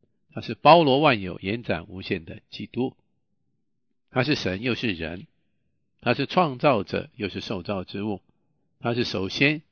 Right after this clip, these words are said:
也是末后，他是始他也是终，他在万有中充满万有，他也终极完成为那灵，他是我们的食物、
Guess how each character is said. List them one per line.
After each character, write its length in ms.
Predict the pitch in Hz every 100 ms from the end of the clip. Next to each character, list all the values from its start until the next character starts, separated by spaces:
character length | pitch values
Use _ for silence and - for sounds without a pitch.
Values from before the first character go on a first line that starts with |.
| _
也 100 | 95
是 160 | - 87
末 220 | 92 90
后， 240 | 104 90 _ _ _ _ _
他 180 | - 123
是 160 | -
始 460 | 127 - 113 127 165 _
他 160 | - 107
也 140 | 92
是 180 | 85 90
终， 320 | - 123 120 - _ _ _ _ -
他 140 | 117
在 240 | 120 110 -
万 240 | 170 165
有 240 | 117 90 87
中 240 | 110 101
充 260 | - 123 117
满 240 | 104 165
万 240 | 131 101 87
有， 120 | 87 _ _ _ _ _ _ _ _ _ _ _ _ _ _ _ _ _
他 140 | - 143
也 140 | 117
终 260 | - 180 180
极 240 | 123 117
完 220 | 101 107
成 260 | 110 101 98
为 160 | 95
那 200 | 98 127
灵， 280 | 85 78 87 - _ _ _ _
他 140 | 113
是 120 | 110
我 160 | 120 104
们 140 | 110
的 80 | 113
食 280 | 107 - 113
物、 300 | 147 170 -